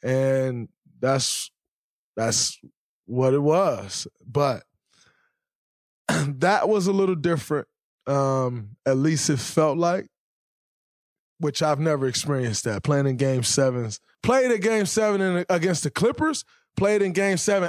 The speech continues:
at Houston and now sat. Those are the Game Sevens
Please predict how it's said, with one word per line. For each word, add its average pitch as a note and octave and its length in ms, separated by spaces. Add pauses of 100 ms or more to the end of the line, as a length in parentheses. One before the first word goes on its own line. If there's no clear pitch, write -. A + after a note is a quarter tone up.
(120)
at G#3+ 240
Houston A#2+ 560 (200)
and D#3 160
now D#3+ 220
sat. A#2+ 380 (460)
Those F3 340
are E3 140
the D3 80
Game C#3+ 340
Sevens B2 560